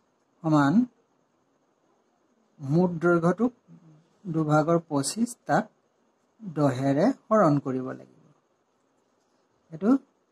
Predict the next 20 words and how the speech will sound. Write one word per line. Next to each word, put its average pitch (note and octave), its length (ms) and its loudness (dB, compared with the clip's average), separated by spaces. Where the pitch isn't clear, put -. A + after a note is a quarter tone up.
মিটাৰত D#3 600 -2
ওলাই B2 260 -18
যাব। - 140 -20
দুভাগৰ D#3 680 2
পঁচিছ A3 520 -2
পূৰণ D#3 260 2
দহৰ D3+ 340 0
প্ৰতিক্ৰমটো D#3+ 540 -6
দহ D#3+ 240 0
ভাগৰ C3+ 340 -4
এক। B2+ 160 -8
পাঁচ, D#3 220 2
পাঁচ C3 240 -2
গুণ B2+ 140 -6
পঁচিছ, D3 440 -4
পাঁচ C3 220 0
দুই B2 220 -14
গুণ B2 240 -2
দহ। E3+ 180 2
ওপৰত E3+ 360 0